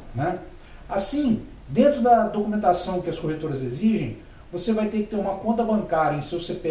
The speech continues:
F, é, no Brasil e um comprovante de residência que pode ser em seu próprio nome, dos pais,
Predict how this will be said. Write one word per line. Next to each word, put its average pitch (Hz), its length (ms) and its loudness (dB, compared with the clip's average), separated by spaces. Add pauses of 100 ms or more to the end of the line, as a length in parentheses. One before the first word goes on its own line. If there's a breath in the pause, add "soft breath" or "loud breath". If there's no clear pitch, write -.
(140)
F, 117 280 -6 (320 loud breath)
é, 139 600 -4 (100)
no 175 120 -2
Brasil 196 500 2 (320)
e 285 80 -2
um 294 80 0
comprovante 233 460 4
de 220 40 6
residência 226 460 4
que - 80 -8
pode 220 260 2
ser - 140 -6
em 202 100 -2
seu 202 200 -2
próprio 175 300 -2
nome, 233 360 4
dos 170 280 -8
pais, 190 640 -2